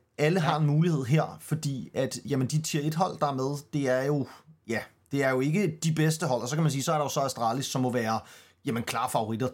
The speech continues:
Speaker 1: til at vinde den her
Speaker 2: Absolut,
Speaker 1: turnering.
Speaker 2: absolut.
Speaker 1: Altså
Speaker 2: Altså, ja, og Espionage og Ecstatic ligger begge to i nogle brackets, hvor at de godt kan være med. Altså, Ecstatic skal spille mod det her nye Double O Nation hold, ikke? Med, med Bird from Sky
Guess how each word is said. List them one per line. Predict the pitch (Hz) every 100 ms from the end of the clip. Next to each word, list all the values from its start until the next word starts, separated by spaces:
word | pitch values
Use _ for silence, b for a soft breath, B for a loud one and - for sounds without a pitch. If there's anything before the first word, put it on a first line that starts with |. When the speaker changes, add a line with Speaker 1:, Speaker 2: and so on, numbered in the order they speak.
| _
Speaker 1:
til | - 131
at | 92
vinde | 107 123
den | 101
her | 101
Speaker 2:
Absolut, | 123 101
Speaker 1:
turnering. | - - - -
Speaker 2:
absolut. | 110 139
Speaker 1:
Altså | 151 104 - 113
Speaker 2:
Altså, | 113 123
ja, | 113 117 - - -
og | 113
Espionage | 120 - 123 110 131 139
og | 120
Ecstatic | - 120 123 123
ligger | 123 123 117
begge | 131 139
to | 135
i | 120
nogle | 113 107
brackets, | 113 120 135 -
hvor | 120 107 104
at | 104 - _ b _ _ _ -
de | 120
godt | 123
kan | - 127
være | 110
med. | 107 104 131 147 -
Altså, | 113 120
Ecstatic | 107 - 117 131
skal | - 127
spille | 123 123
mod | 117
det | 123
her | 120
nye | 113 113 117
Double | 120 113 110
O |
Nation | 110 117 123 123
hold, | 117 113
ikke? | 113 113
Med, | 107 104
med | 107
Bird | 107 120 120
from | 113
Sky | 107